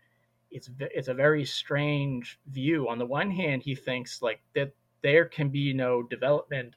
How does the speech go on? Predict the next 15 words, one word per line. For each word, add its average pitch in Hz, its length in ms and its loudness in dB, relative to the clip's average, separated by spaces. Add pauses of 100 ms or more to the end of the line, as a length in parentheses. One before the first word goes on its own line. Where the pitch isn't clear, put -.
under 120 320 -2
capitalism, 180 920 -2 (1120)
you 135 80 -2
know, 131 100 0
'cause 127 240 -2
of 123 60 -6
the 127 60 -2
way 123 320 4
the 123 320 -8
international 117 680 -4
market, 151 520 0
et 127 180 -4
cetera, 127 460 0 (500)
is 147 160 2
structured. 208 580 2